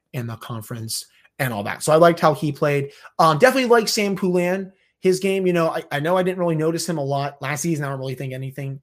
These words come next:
a-, a-, anyone did, excuse me. But, you know, to me at least, I think he's playing at a level right now that is leaps and bounds higher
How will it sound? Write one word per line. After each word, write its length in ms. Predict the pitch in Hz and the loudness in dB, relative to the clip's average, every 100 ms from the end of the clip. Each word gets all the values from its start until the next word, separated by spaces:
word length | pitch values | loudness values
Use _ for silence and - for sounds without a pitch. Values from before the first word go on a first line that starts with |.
| - | -10
a-, 60 | |
a-, 240 | 139 120 135 | -8 -10 -8
anyone 340 | 135 139 135 | -6 -6 -6
did, 180 | 127 131 | -6 -6
excuse 380 | 131 - 143 127 | -8 -8 -8 -8
me. 300 | 131 127 _ _ - | -8 -8 _ _ -2
But, 220 | 131 - _ _ _ _ _ _ - | -2 -2 _ _ _ _ _ _ -8
you 60 | 156 | -6
know, 80 | 160 | -6
to 200 | - 156 | -6 -4
me 220 | 165 202 | -2 -4
at 100 | 208 | -4
least, 360 | 202 208 - _ _ - - - | -6 -6 -8 _ _ -20 -20 -4
I 160 | 170 208 | 0 2
think 320 | 208 208 165 - - | 2 0 0 -6 -20
he's 340 | - - 202 196 | -14 -6 -6 -4
playing 260 | 185 180 | -4 -4
at 100 | 160 | -4
a 40 | 151 | -4
level 260 | 151 147 | -4 -4
right 180 | 143 139 | -4 -4
now 200 | 143 139 | -4 -4
that 160 | 139 135 | -2 -2
is 200 | 127 - | -4 -8
leaps 600 | 135 135 156 208 196 - - | -12 -8 -4 -4 -4 -8 -8
and 240 | 151 139 | -6 -4
bounds 600 | 139 131 135 135 143 - _ _ _ _ | -4 -4 -6 -6 -8 -12 _ _ _ _
higher 680 | - - 135 135 139 143 139 | -14 -6 -2 0 -2 -4 -8